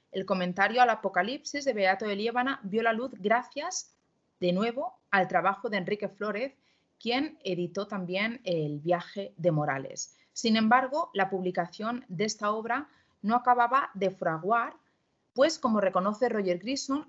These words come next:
apenas quedan ejemplares de esta edición de Flórez, siendo los impresos más escasos y más raros que los propios manuscritos. Por su parte, la edición crítica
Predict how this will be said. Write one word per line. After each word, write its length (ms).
apenas 560
quedan 340
ejemplares 800
de 160
esta 480
edición 580
de 200
Flórez, 400
siendo 440
los 220
impresos 640
más 280
escasos 580
y 80
más 180
raros 520
que 100
los 160
propios 600
manuscritos. 920
Por 140
su 180
parte, 560
la 160
edición 540
crítica 760